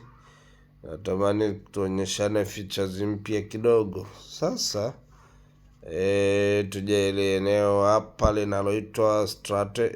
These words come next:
eh, asset. Tukishaanza, taenda, eh, kwenda asset. Tunakuja tuone features mpya kidogo ambazo zimejitokeza. Nakumbuka salio letu lilikuwa linakaa hapa mahali.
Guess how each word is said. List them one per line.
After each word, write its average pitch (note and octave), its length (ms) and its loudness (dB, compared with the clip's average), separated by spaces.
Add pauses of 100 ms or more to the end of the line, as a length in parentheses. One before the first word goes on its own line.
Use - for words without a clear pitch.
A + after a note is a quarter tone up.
(120)
eh, G#2+ 260 0
asset. C#3 680 -2 (760)
Tukishaanza, G2+ 680 -2
taenda, G#2 640 0 (140)
eh, G2 200 0
kwenda A2 420 -4
asset. A#2+ 580 -2 (1120)
Tunakuja G2 720 -2
tuone G#2 480 2
features G#2+ 600 -4
mpya G#2+ 440 -2
kidogo G#2 520 -2
ambazo G2+ 480 -2
zimejitokeza. G#2 1300 -2 (800)
Nakumbuka G#2+ 520 -2
salio G2+ 360 -2
letu A2+ 260 -2
lilikuwa A2 260 -2
linakaa G#2 460 0
hapa G#2+ 280 2
mahali. A2 560 2